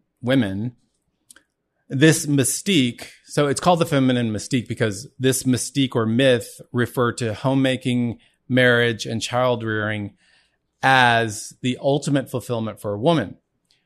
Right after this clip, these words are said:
She considered the idea of the, quote, "happy housewife" as an illusion which caused the widespread unhappiness of post-war American women. She co-, co-founded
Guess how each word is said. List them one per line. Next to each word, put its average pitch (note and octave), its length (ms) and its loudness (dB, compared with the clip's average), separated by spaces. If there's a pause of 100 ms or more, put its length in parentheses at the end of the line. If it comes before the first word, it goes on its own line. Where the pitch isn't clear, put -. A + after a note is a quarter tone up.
(140)
She F3 380 0
considered D3 560 0
the B2+ 120 0
idea A#2 360 0
of G#2+ 160 -4
the, A2 100 -4
quote, A2+ 300 0
"happy A#2+ 440 -4
housewife" G#2 760 -4
as A#2 220 -4
an G#2+ 100 -6
illusion A2 720 -2
which G#2 220 -8
caused G#2 540 -4
the A2+ 80 -6
widespread A2 720 -4
unhappiness G#2 840 -8 (200)
of G#2 200 -8
post-war G2+ 840 -6
American G#2 480 -8
women. A#2+ 360 2 (1800)
She E3+ 200 -2
co-, D#3 180 4
co-founded A2+ 960 0